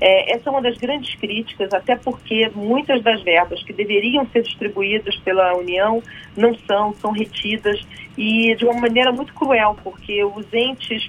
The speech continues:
públicos, né, os estados, os municípios, eles acabam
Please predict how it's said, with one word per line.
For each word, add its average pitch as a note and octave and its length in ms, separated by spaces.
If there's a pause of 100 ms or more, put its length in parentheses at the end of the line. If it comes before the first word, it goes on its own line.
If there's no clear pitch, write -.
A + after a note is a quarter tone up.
públicos, A#3 580
né, G#3 180
os F#3+ 600
estados, A3+ 520
os G3 80
municípios, G3+ 580
eles A#3 200
acabam B3+ 520